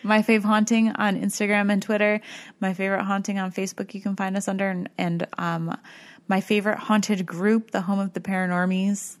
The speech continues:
is also on Facebook. Questions, comments, concerns, email us, my favorite haunting at gmail dot com. And also, you can submit your very own experiences that you would like us to share aloud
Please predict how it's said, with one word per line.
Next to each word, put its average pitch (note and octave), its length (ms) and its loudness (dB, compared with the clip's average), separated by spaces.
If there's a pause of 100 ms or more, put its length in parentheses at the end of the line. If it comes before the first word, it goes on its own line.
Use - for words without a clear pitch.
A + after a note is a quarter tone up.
(160)
is F#3 100 -6
also - 220 -6
on F3+ 160 -2
Facebook. - 460 -4 (680)
Questions, A#3+ 380 2
comments, A#3 420 4
concerns, G3+ 1040 2 (300)
email G3+ 320 4
us, G3 320 2
my F#3+ 140 0
favorite F#3 340 -2
haunting G#3 320 0
at F#3+ 120 -4
gmail G#3+ 260 2
dot F#3+ 160 0
com. A3 280 2
And G3+ 200 2
also, B3 340 0
you F#3+ 180 0
can F3+ 280 -4
submit F#3 440 -6
your F#3 240 -2
very F#3 300 -4
own A#3+ 440 2 (180)
experiences F#3 800 -6
that - 180 -4
you F#3 140 -4
would F3+ 160 -2
like F3 200 -6
us F3+ 220 -8
to - 180 -10
share E3+ 460 -8 (580)
aloud A#3+ 560 -2